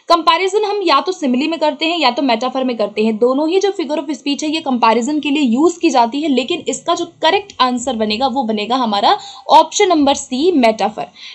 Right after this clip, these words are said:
ठीक है, मेटाफर में क्या करते हैं ना हम, हम एक तरीके का इम्प्लिसिट कंपैरिजन करते हैं दो चीज़ों के बीच में। और सिमिली में भी क्या होता है, कंपैरिजन करते हैं, लेकिन सिमिली में फ़र्क ये है कि सिमिली में हम like और as का यूज़ करते हैं।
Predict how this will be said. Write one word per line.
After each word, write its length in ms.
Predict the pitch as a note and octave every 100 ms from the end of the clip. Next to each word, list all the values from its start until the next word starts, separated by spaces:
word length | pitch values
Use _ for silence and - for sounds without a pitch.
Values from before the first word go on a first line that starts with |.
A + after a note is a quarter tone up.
| -
ठीक 140 | F#4
है, 160 | A3+ - - -
मेटाफर 480 | C4 D#4 G#4+ A4+ A4+
में 100 | G#4
क्या 180 | D#4 D4
करते 280 | D4 A#3
हैं 60 | A#3+
ना 120 | C#4+
हम, 240 | E4 D#4+ - - -
हम 140 | F4+
एक 260 | - F4 F4+
तरीके 260 | F4 E4+ F4+
का 160 | F#4+ D4
इम्प्लिसिट 420 | D4 E4 F#4+ -
कंपैरिजन 600 | D4 B3 A#3 G#3+ A3 C4
करते 360 | A#3+ G#3 A#3+
हैं 260 | B3 D#4 G4+
दो 140 | C4 C4
चीज़ों 320 | B3 A3 A3
के 140 | C4+
बीच 300 | A3+ G#3 F#3+
में। 200 | A#3 A3+ - - -
और 80 | F4
सिमिली 420 | - F#4 D#4+ E4
में 120 | G4+ F#4+
भी 80 |
क्या 160 | F#4 F4
होता 280 | E4 D#4+ D#4+
है, 120 | F#4 F#4 -
कंपैरिजन 520 | C4+ B3+ B3+ C#4+ E4
करते 260 | D#4 D4 D#4+
हैं, 60 |
लेकिन 180 | D4+ F4
सिमिली 400 | - D4+ C#4+ E4
में 120 | F4
फ़र्क 320 | F4+ C4+ D4 C4+
ये 200 | C#4 C#4+
है 80 | B3
कि 120 | D#4+
सिमिली 400 | - C4+ C4+ D#4
में 120 | D#4
हम 300 | E4+ D4 A#3
like 320 | A3 B3+ D#4+
और 100 | F4
as 460 | F4 A#3+ A#3 B3+ D4+
का 80 | E4
यूज़ 340 | C#4 C4+ -
करते 300 | A#3+ A3 C4
हैं। 240 | C4 C4